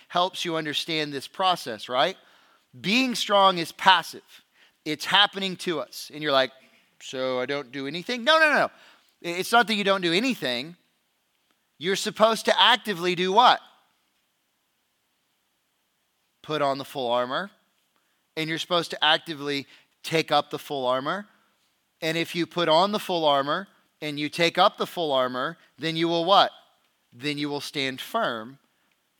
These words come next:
And in doing so, you will be strong.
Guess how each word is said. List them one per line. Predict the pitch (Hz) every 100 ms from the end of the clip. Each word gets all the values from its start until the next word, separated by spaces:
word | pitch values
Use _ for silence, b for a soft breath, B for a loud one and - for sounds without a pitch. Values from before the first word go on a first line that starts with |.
| _ -
And | 151
in | 139
doing | 127 175 208 170
so, | - 135 123 123
you | 135 143 185
will | 135 120 123 127 _ _
be | 123 117
strong. | - - 139 -